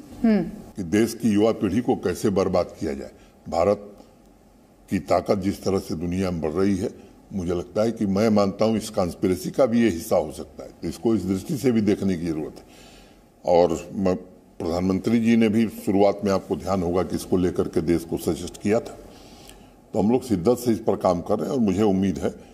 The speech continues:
Speaker 2: कि इसमें भी सफलता हमें मिलेगी। पन्द्रह अगस्त को जब मैंने अपना भाषण किया था तो उस दिन भी मैंने जो बात कही थी यही कही थी कि जम्मू कश्मीर हम कैसा बनाना चाहते हैं।
Speaker 1: हम्म।
Speaker 2: तो भ्रष्टाचार मुक्त, भय मुक्त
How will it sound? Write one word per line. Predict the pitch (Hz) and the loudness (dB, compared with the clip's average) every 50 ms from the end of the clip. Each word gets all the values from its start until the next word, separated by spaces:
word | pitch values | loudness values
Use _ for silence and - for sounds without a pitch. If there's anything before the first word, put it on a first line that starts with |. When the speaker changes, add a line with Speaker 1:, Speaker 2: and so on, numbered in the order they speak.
| - - - _ _ _ - | -20 -20 -20 _ _ _ -6
Speaker 2:
कि | 110 | -6
इसमें | 98 - - 110 104 104 | -6 -4 -2 -2 0 0
भी | 95 117 | -2 -4
सफलता | - - 90 - - 87 80 - 95 90 | -6 -8 -8 -6 -4 -4 -2 0 0 0
हमें | 80 80 80 80 | 0 -2 -2 -4
मिलेगी। | 76 76 71 71 73 73 - - - - - - - - - - - | -2 -2 -2 -2 -4 -4 -6 -10 -16 -20 -20 -20 -20 -20 -16 -8 -4
पन्द्रह | 95 92 95 104 101 98 | 0 2 4 6 6 6
अगस्त | 98 110 110 - - - | 4 4 2 0 -2 -2
को | - 110 104 98 | 0 2 2 4
जब | 104 104 90 95 | 2 2 2 2
मैंने | 98 95 92 92 90 | 0 2 2 0 0
अपना | 85 85 - - - - - - - - - _ - - - - - - - - _ _ _ _ - - _ _ - - - - - 101 95 | -2 -4 -8 -14 -20 -20 -20 -20 -20 -20 -20 _ -20 -20 -20 -20 -20 -20 -20 -20 _ _ _ _ -20 -20 _ _ -20 -20 -20 -14 -8 -4 -4
भाषण | 87 76 80 85 85 127 131 131 | -2 0 -2 0 2 2 2 2
किया | - 107 98 87 78 | 2 0 0 0 0
था | - - 78 | -2 -6 -10
तो | 78 80 85 | -6 -4 -4
उस | 80 | -2
दिन | 78 90 113 113 | 0 0 0 2
भी | 104 95 95 | 2 2 0
मैंने | 98 95 98 101 95 82 80 78 - - - - - - - - _ - - | 2 2 2 0 0 -2 -6 -12 -16 -20 -20 -20 -20 -20 -20 -20 _ -12 -6
जो | 80 87 80 | -6 -4 0
बात | 78 85 85 85 - - | 0 0 0 0 -2 -4
कही | 82 87 87 | -4 -4 -4
थी | - 95 | -4 -4
यही | 82 78 117 | -4 -2 -2
कही | - - 80 76 | -2 -4 -4 -4
थी | 73 - - - - - - - - - - _ - | -6 -8 -14 -18 -18 -18 -20 -20 -20 -20 -20 _ -14
कि | - 87 | -10 -6
जम्मू | 82 90 87 98 104 | -4 -2 0 0 0
कश्मीर | 92 95 92 - - 95 98 92 | -2 -4 -6 -6 -4 -4 -2 -2
हम | 95 113 | -2 -2
कैसा | 110 - 120 107 113 113 101 | 0 0 0 2 4 4 4
बनाना | 90 87 85 82 78 76 | 4 2 2 0 -2 -4
चाहते | 71 - - - - - - - | -6 -8 -8 -10 -10 -12 -14 -18
हैं। | - - - - | -18 -18 -8 -4
Speaker 1:
हम्म। | 208 196 175 160 170 - - - - | -2 0 0 -2 -2 -6 -10 -12 -10
Speaker 2:
तो | - | -8
भ्रष्टाचार | 90 78 80 78 - - 90 85 78 - 101 90 98 104 | -6 -4 -4 -4 -2 0 0 0 0 0 2 4 4 4
मुक्त, | 107 113 123 123 - - 90 | 4 2 0 -2 -4 -6 -8
भय | 76 69 76 80 85 | -6 -2 -2 0 2
मुक्त | 98 123 135 - - - - - | 2 0 -2 -4 -10 -18 -20 -20